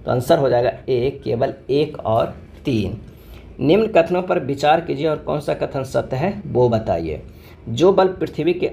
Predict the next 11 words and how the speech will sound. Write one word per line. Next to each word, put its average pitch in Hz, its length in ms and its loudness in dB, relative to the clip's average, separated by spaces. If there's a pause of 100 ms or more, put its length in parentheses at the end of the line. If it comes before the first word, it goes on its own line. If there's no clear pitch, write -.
(120)
आंतरिक 143 400 -2
भाग 131 180 4
में 147 200 0
घटित 165 380 -4
होते 143 180 -4
हैं 170 160 -4
उन्हें 143 280 -2
एक्सोजेनिक 131 640 0
फोर्स 139 260 -2
कहते 151 240 -2
हैं, - 300 -4